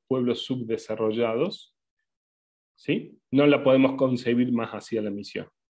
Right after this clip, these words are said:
Desde el cristianismo del norte, que se dirige al sur subdesarrollado.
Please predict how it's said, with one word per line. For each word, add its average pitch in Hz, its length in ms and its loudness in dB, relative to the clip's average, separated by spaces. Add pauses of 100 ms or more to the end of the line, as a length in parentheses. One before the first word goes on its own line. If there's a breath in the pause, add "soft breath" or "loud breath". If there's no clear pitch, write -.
(420)
Desde 120 220 2
el 120 100 2
cristianismo 131 600 4
del 123 200 4
norte, 170 580 2 (120)
que - 100 -10
se - 140 -8
dirige 113 380 0
al 110 60 -2
sur 127 280 -4
subdesarrollado. 104 1000 -6